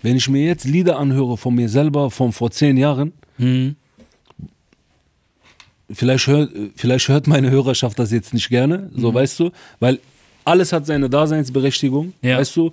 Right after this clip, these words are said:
Speaker 1: Ich sag dir ja die ganze Zeit, dass man sich weiterentwickelt und dass
Speaker 2: Genau.
Speaker 1: man vielleicht mit dem Ich von vor zwei Jahren nicht so viel anfangen kann,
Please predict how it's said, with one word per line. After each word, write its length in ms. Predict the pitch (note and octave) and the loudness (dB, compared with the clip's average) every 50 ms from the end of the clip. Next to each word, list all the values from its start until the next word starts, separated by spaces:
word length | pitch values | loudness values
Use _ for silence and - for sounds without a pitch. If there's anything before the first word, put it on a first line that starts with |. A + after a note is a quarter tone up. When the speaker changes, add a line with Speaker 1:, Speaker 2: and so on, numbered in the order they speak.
| - - - - _ _ _ _ _ _ _ _ - B2+ | -6 -14 -20 -20 _ _ _ _ _ _ _ _ -6 -2
Speaker 1:
Ich 120 | - - | -2 0
sag 240 | - D3+ D#3 D3+ - | 2 2 0 2 2
dir 120 | - D3+ D3 | 0 2 2
ja 100 | D3 C3+ | 2 0
die 100 | C3+ B2 | 0 0
ganze 300 | C#3+ D3 C#3 - C3+ A#2 | 0 0 -2 -2 -6 -4
Zeit, 320 | - C#3+ C#3 C#3+ B2+ C3+ | -2 0 0 0 -2 -4
dass 120 | B2 A2 | -4 -4
man 160 | C3 C3 C3 A#2+ | -2 -2 -2 -2
sich 160 | A#2 A2 A#2 | -4 -2 0
weiterentwickelt 800 | C3 C#3+ D3 - D3 C3+ C3 B2+ A#2+ C3 - - D3 D3+ D3 - - - - - - | 0 0 0 0 0 0 0 0 -2 -2 -2 -2 -2 -2 -4 -6 -14 -20 -20 -12 -8
und 120 | - A#2+ | -4 -2
dass 120 | C3 B2+ B2 | -2 0 0
Speaker 2:
Genau. 100 | B2+ C3+ | -2 -2
Speaker 1:
man 80 | B2 | -2
vielleicht 280 | B2 B2+ C3 C#3 C3 B2 | -2 -2 -2 -2 -2 -2
mit 160 | C3+ B2+ A#2 | -4 -4 -2
dem 160 | B2+ B2+ B2+ B2+ | -2 -4 -4 0
Ich 260 | D#3 D#3 D3+ - - | 0 0 2 0 -2
von 220 | - - C#3 C3 A#2+ | -4 -4 -4 -4 -4
vor 160 | - B2+ B2 | -4 -6 -6
zwei 240 | - - C#3+ C#3+ C3+ | -4 -2 0 0 2
Jahren 340 | C#3 D3 C#3+ B2 B2+ A#2+ G#2 - - - _ _ | 2 0 0 -2 -4 -6 -8 -10 -16 -20 _ _
nicht 220 | C3+ D#3+ D#3+ - | 0 0 0 0
so 80 | - D#3 | -2 -2
viel 180 | A#2+ D3 C#3+ | -2 -2 -2
anfangen 380 | C#3+ C#3+ C3+ A#2+ - B2+ B2 A#2 | -2 -4 -4 -4 -4 -4 -4 -4
kann, 300 | - C#3 C#3 C#3+ D3 - | -2 -2 -2 -2 -4 -8